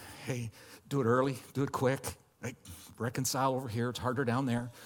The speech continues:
And then he says this. He says, "Settle matters quickly with your adversary who's taking you to court." Do you know that that's not a moratorium on taking people to court? It's just not taking them to court when you're angry.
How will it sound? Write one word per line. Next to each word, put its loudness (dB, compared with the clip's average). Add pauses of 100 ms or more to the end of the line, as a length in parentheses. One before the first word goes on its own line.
(240)
And 0
then 4
he 4
says 6
this. 4 (1300)
He -2
says, 8
"Settle 8
matters 4
quickly 2
with 0
your -4
adversary 0 (440)
who's 4
taking 2
you 2
to -2
court." 0 (540)
Do 4
you 6
know 6
that 6
that's 4
not 6
a 6
moratorium 4
on 0
taking 0
people 0
to -4
court? -4 (1700)
It's 0
just 4
not 4
taking 4
them 2
to -2
court 0
when 0
you're 2
angry. -2